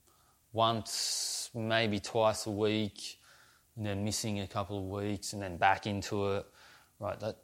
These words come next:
that's not going to help us. It needs to be consistent. Habits are consistent. When it comes to getting healthy,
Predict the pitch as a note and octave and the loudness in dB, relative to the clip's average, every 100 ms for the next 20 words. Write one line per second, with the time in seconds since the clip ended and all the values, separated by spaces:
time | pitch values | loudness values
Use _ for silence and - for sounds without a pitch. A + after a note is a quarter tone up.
0 | - A2+ G#2+ - - _ _ _ A2+ A2 | -8 -6 -4 -8 -12 _ _ _ -10 -6
1 | A2+ G#2+ - _ _ _ - - G#2+ F#2 | -6 -6 -10 _ _ _ -14 -6 -6 -6
2 | G#2 F#2 F2+ - - - G#2 G2+ G#2 G#2 | -6 -6 -6 -8 -14 -14 -12 -6 -4 -2
3 | - G#2 G2 G#2 F2+ G#2 F2 - F2 - | -2 -2 -2 -2 -4 -4 -8 -10 -18 -20
4 | _ _ _ _ _ - G2 F#2+ G2 - | _ _ _ _ _ 0 2 2 -4 -8
5 | G2+ F#2 - F#2 - F#2 - - - _ | -8 -8 -8 -10 -8 -10 -12 -16 -20 _
6 | _ - - - - - - _ _ _ | _ -20 -20 -20 -20 -20 -20 _ _ _
7 | _ _ _ _ - - _ _ _ _ | _ _ _ _ -20 -20 _ _ _ _
8 | _ _ _ _ _ _ _ _ _ _ | _ _ _ _ _ _ _ _ _ _
9 | _ _ _ _ _ _ _ _ _ _ | _ _ _ _ _ _ _ _ _ _
10 | _ _ _ _ _ - C#3 C3+ - C#3 | _ _ _ _ _ 0 2 2 -4 0
11 | C#3+ C#3+ B2 - - - B2+ A#2+ A2+ G#2+ | 2 4 2 -2 -4 0 2 4 2 2
12 | G#2 G2+ F#2+ - - - _ _ _ _ | 0 -2 -6 -14 -20 -20 _ _ _ _
13 | _ _ _ _ A#2 F#2 F#2+ F2+ - F#2 | _ _ _ _ -2 0 -2 -8 -8 -8
14 | - F2 | -8 -12